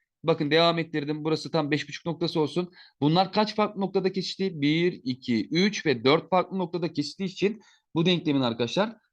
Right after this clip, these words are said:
birbirinden farklı dört reel kökü vardır diyebiliriz. Umarım bu çözüm sizlere arkadaşlar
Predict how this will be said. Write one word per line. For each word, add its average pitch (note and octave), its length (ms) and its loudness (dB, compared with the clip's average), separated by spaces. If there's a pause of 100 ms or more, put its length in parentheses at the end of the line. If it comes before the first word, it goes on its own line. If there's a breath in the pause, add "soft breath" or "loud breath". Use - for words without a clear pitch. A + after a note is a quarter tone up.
(120)
birbirinden E3 600 0
farklı C#3+ 380 -4
dört D#3+ 280 2
reel C#3 220 0
kökü A#2+ 240 -6
vardır F3+ 520 4 (320 soft breath)
diyebiliriz. G3 720 -2 (220)
Umarım G#3+ 460 2
bu A#3+ 80 -6
çözüm E3+ 340 -2
sizlere A3 380 2
arkadaşlar F3 540 2